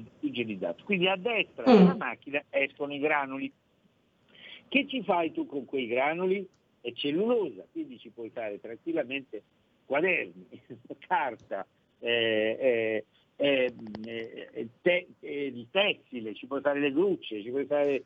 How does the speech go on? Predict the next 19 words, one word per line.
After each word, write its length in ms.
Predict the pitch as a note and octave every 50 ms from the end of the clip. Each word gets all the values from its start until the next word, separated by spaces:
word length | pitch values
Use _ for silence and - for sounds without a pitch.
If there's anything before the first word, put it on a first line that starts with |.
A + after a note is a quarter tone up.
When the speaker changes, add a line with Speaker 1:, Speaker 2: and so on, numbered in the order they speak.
| _ _ _ _
Speaker 1:
l'erba 380 | - D3 D#3+ E3 D#3 C#3+ D3+ C#3
sintetica, 760 | - D#3 D#3 C#3 B2+ E3 E3+ E3+ D3+ A#2 - A2+ F#2+ G#2+ G#2
ci 100 | G2 -
puoi 180 | B2+ C3+ C#3 C#3
fare 300 | C3+ C#3+ C#3 C#3 C#3+ C#3+
l'asfalto, 540 | C#3+ C#3 B2+ - - - D#3 D#3 D#3 C#3 A2+
Speaker 2:
Certo. 200 | C#3 - A3 G3+
Speaker 1:
ci 80 | F#3+
puoi 160 | - D#3+ F#3 F3+
fare 280 | F3+ F3 E3 D#3+ C#3 -
quello 280 | - B2+ B2 A#2+ A2+
che 160 | - G#2+ G#2 - _
ti 80 | G#2+
pare. 400 | G2 - G2+ F#2 F2+ F#2 F#2+ F#2 - _ _ _ _ _ _ _ _
Tutta 320 | - F3 E3+ E3+ - G3+ F3+
roba 260 | C#3+ A2+ G#2+ A2+ G#2+
che 160 | - - A2+ -
si 100 | - B2+
può 280 | G#2+ - G2+ F#2 F2